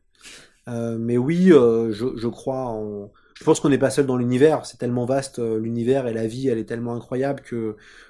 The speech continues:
j'ose espérer qu'on, qu'on soit pas seul, et, euh, et j'ose espérer qu'on ait, euh, qu'il existe une fédération, euh, galactique comme dans Star Trek. <laughs> Ce serait, euh, le top. Euh, sinon, euh, sinon, euh, si il n'y a pas d'extraterrestres et si on est tout seul,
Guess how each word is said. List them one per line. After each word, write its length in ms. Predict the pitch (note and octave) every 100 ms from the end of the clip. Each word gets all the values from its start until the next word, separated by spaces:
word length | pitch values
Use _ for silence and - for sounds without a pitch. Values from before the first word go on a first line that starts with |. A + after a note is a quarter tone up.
| -
j'ose 200 | A#2 B2
espérer 400 | B2 - B2+ C#3
qu'on, 160 | B2+ A2+
qu'on 160 | -
soit 200 | - B2
pas 120 | B2+
seul, 380 | A#2 C#3+ D#3 G3 G3 - - _ _ C3+
et, 240 | B2+ C3+
euh, 420 | B2+ A#2 A#2 A2+ -
et 120 | B2
j'ose 240 | A2 B2
espérer 460 | B2 - C3 A#2+ C#3+
qu'on 220 | - A#2+
ait, 200 | A#2+ B2
euh, 320 | A#2 G#2+ G#2 G#2 _ _ _ -
qu'il 100 | C#3
existe 320 | C#3 D3 -
une 80 | C#3+
fédération, 760 | - C#3 C3 C3 - D3+ D3+
euh, 20 | B2+
galactique 500 | B2+ C3+ - E3+ -
comme 160 | D3
dans 100 | C#3+
Star 180 | C3+ C3+
Trek. 220 | - E3 - - F3 -
<laughs> 400 | E3+ - - -
Ce 180 | - C3
serait, 260 | - D#3 D3
euh, 180 | C3
le 180 | B2 C3
top. 260 | D3 F#3+ F#3+ - - - - _ A2+
Euh, 680 | A#2 A#2 A2+ A2+ A2 A2
sinon, 480 | G#2 - B2 D3+ E3
euh, 200 | B2 A2+
sinon, 580 | - C3 C3 C#3+ C3+ B2+
euh, 140 | A2+
si 400 | G2+ - D#3 C#3
il 340 | B2+ B2 A#2+ A2+
n'y 80 | A#2
a 60 |
pas 100 | C#3
d'extraterrestres 640 | C#3 - B2+ C3 C3+ C3+
et 20 | A#2
si 140 | -
on 80 | C3
est 100 | A#2+
tout 80 | -
seul, 380 | - D#3 F3+